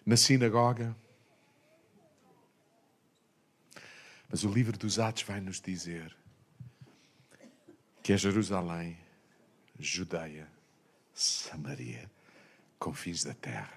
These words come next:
todos. Ainda hoje há muita injustiça sobre a mulher, não tenho dúvida nenhuma disso. Mas mulheres,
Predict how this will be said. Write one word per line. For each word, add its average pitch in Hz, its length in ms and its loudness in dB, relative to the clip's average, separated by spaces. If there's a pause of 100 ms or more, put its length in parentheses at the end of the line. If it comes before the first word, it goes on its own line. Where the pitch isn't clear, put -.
(340)
todos. - 500 -10 (2000)
Ainda 123 240 10
hoje 120 240 8
há 117 60 6
muita 117 260 0
injustiça 113 680 0
sobre 92 320 -2
a 85 40 -4
mulher, 82 360 -4 (140)
não 82 100 -12
tenho 87 220 -10
dúvida 82 400 -10
nenhuma 80 280 -10
disso. - 360 -20 (1000)
Mas 98 140 2
mulheres, 117 640 6